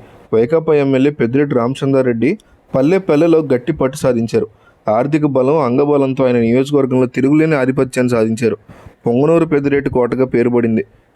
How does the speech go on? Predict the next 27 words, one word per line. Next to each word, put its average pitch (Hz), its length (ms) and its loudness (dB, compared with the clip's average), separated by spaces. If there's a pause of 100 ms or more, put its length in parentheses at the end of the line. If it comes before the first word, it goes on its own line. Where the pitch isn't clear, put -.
అయితే 107 240 0
ఇదంతా 123 380 0
నాలుగు 135 280 -2
నెలల 135 240 2
కిందటి 151 340 -2
దాకా 135 280 -2
ఉన్నమాట. 107 400 0 (720)
ఇప్పుడు 147 280 0
అక్కడ 165 220 0
అంతా 131 340 0
తారుమారైంది. 123 760 0 (380)
టీడీపీ 202 440 2
అభ్యర్థి 165 400 0
అనీషా 156 360 0
రెడ్డి 151 200 0
రంగంలో 131 400 0
దిగడంతో 120 520 0 (380)
పరిస్థితి 135 400 -2
మారింది. 110 360 0 (360)
నూతన 156 360 0
కాలువ 156 280 0
కుటుంబానికి 143 600 -2
చెందిన 120 160 0
అనీషా 123 280 -2
రెడ్డి 127 220 0
ప్రజల్లో 127 360 0
చొచ్చుకుపోతున్నారు. 117 840 -4